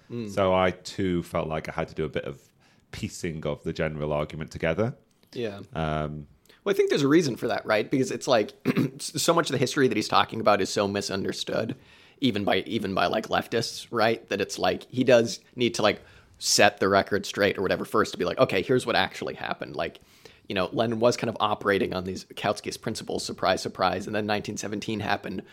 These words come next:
Speaker 1: but it wasn't like he just turned into evil, bad dictator. Here's what happened, and then he makes some critiques of that. And then in, like, the last couple paragraphs of each chapter, he kinda gets into, like, "Well, here's what I think, here's what we need to take from this," right? So quite a bit of it is, yeah, you're right, the kinda, like, setting it straight.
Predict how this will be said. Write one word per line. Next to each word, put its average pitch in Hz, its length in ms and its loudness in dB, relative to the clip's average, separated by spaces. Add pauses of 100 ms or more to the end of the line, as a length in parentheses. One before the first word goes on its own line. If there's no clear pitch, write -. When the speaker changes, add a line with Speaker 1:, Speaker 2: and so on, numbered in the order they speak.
Speaker 1:
but - 100 -2
it 95 60 -2
wasn't 104 200 0
like 95 120 -2
he 95 60 -8
just 95 220 -6
turned 101 200 -4
into - 240 -10
evil, 95 160 -8
bad - 200 -4
dictator. 101 500 -2 (240)
Here's 117 260 0
what 113 100 -4
happened, 101 360 -4
and 104 100 -8
then - 60 -14
he 98 60 -14
makes 90 160 -12
some - 80 -18
critiques - 300 -12
of - 80 -6
that. 110 300 0 (260)
And 117 200 -2
then 120 300 2
in, 101 120 -8
like, 101 180 -4
the 120 60 -4
last 107 340 -2
couple - 240 -6
paragraphs 92 600 -6
of 101 80 -8
each - 160 -10
chapter, - 280 -6
he - 60 -8
kinda - 180 -10
gets - 220 -10
into, - 220 -10
like, - 380 -10 (460)
"Well, 117 100 -4
here's 135 180 4
what 117 100 0
I 107 100 4
think, 101 240 -6
here's 107 160 -8
what 101 100 -6
we - 80 -8
need 90 160 -8
to - 60 -18
take - 200 -10
from - 180 -16
this," - 220 -14
right? - 300 -4
So 120 100 -4
quite 139 240 6
a 120 40 0
bit 117 120 2
of 110 100 0
it 104 100 -2
is, 101 200 -4
yeah, 98 140 2
you're - 160 -2
right, - 260 -2 (360)
the - 80 -4
kinda, 98 240 -2
like, 90 280 0 (680)
setting 127 400 4
it 107 100 -2
straight. 98 600 -2